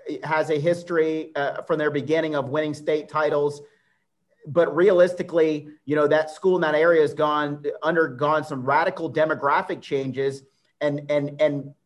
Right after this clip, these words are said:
areas change over times. And, but there's expectations externally, expectations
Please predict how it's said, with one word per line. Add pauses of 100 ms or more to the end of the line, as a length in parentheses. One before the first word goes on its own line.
areas
change
over
times.
And,
but
there's
expectations
externally, (240)
expectations